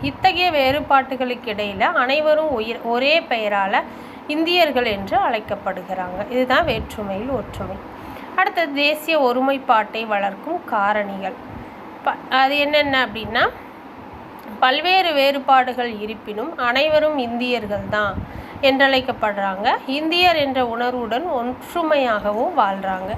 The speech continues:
இது தேசிய ஒருமைப்பாட்டை வளர்க்குகிற-, வளர்க்குது. இது தவிர வேறு சில காரணிகளும் தேசிய ஒருமைப்பாட்டை வளர்க்கிறது. அவைகள்லாம் என்ன அப்படின்னா, அதுல வந்து இந்தியாவில் புவியியல் தன்மைகளும் அதன் பாதுகாப்பும்.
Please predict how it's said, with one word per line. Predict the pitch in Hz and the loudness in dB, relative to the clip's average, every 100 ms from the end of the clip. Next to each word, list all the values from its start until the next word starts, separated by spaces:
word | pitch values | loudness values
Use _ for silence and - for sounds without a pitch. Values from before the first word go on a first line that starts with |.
| - - - - | -8 -14 -16 -6
இது | 339 349 | -2 0
தேசிய | 277 294 320 - 359 | 4 4 4 2 2
ஒருமைப்பாட்டை | 311 269 269 277 262 262 233 240 233 | 4 4 4 2 4 4 4 0 0
வளர்க்குகிற-, | 208 208 208 220 214 208 214 | 0 0 -4 -10 -8 -8 -2
வளர்க்குது. | 220 240 240 - 220 330 - - - - | 2 2 0 -6 -2 -2 -4 -12 -14 -10
இது | 330 359 | -6 2
தவிர | 339 320 359 508 | 4 4 4 2
வேறு | 339 285 330 427 | 2 2 4 2
சில | 427 311 | -2 0
காரணிகளும் | 277 277 233 233 247 240 214 247 339 | 0 2 2 4 0 -2 -2 -4 -2
தேசிய | 269 277 277 294 | -2 -2 -4 -2
ஒருமைப்பாட்டை | 247 233 247 254 240 208 202 226 | -2 0 -2 0 2 0 0 -2
வளர்க்கிறது. | 214 196 196 - 196 196 208 | 0 0 -2 -6 -6 -6 0
அவைகள்லாம் | 254 262 330 302 277 254 240 | 2 4 4 4 2 2 2
என்ன | 202 202 202 | -2 -4 -4
அப்படின்னா, | 185 185 196 226 - - - - - - - | -4 -8 -2 0 0 -6 -16 -16 -16 -16 0
அதுல | 320 330 339 | 2 4 4
வந்து | 285 254 381 | 4 2 0
இந்தியாவில் | 302 302 349 311 269 285 | -2 -2 4 6 4 0
புவியியல் | 285 277 269 285 294 285 | -4 -6 -4 -2 -4 -2
தன்மைகளும் | 254 214 220 233 208 226 330 | -2 -2 -4 -4 -4 -2 0
அதன் | 247 220 220 | 0 0 2
பாதுகாப்பும். | 214 202 202 202 202 190 208 208 | 2 2 0 -2 -2 -2 -6 -10